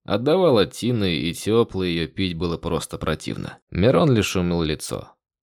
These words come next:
Пассажиры уже гудели о своем, хохотали, кричали. Сергеевна со своими распоряжениями. Никогда господин Заварский, акционер нескольких металлопромышленных компаний Ростовской области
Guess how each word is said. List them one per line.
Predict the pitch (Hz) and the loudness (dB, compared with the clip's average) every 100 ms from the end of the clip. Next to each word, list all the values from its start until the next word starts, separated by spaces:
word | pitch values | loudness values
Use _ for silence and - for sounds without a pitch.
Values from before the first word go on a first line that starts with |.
| _ _ _ _ - | _ _ _ _ -6
Пассажиры | 65 69 131 95 95 | -6 -4 -2 0 2
уже | 92 82 85 | 2 0 -2
гудели | 80 71 92 98 | -4 -2 0 2
о | 85 | 0
своем, | - 80 71 85 101 85 | -4 -6 -4 0 0 -2
хохотали, | - - 143 - 85 95 80 - - | -6 -6 -6 -4 0 0 0 -4 -10
кричали. | - 135 - 78 76 76 - _ _ | 0 0 0 -6 -8 -14 -20 _ _
Сергеевна | - - - - 78 87 101 101 110 | -18 -10 -10 -6 0 2 2 2 0
со | - 95 | 0 -4
своими | - 87 80 92 | -2 -2 0 0
распоряжениями. | 90 87 - 90 87 - - - - - _ _ - | 0 -2 -4 -4 -4 -6 -10 -14 -16 -20 _ _ -8
Никогда | - 87 92 95 92 107 170 | 0 2 4 2 2 2 2
господин | 135 117 - 113 107 101 | 2 0 2 2 2 2
Заварский, | 95 98 127 131 - - 127 113 _ _ _ - | 4 4 4 2 -4 -10 -12 -14 _ _ _ -6
акционер | 76 - 90 87 95 107 | -6 -4 -2 0 2 2
нескольких | 98 101 104 - 92 85 90 - | 2 2 0 -2 -4 -2 -4 -2
металлопромышленных | 95 90 101 98 95 98 104 101 - 87 85 - | -2 2 2 4 2 2 2 0 -2 -4 -4 -4
компаний | 85 82 85 104 113 82 | -4 -4 -2 -2 0 0
Ростовской | 76 71 - 85 - 85 | -2 -4 -4 -4 -4 -4
области | 73 120 92 - - - - | 2 2 2 -6 -10 -10 -12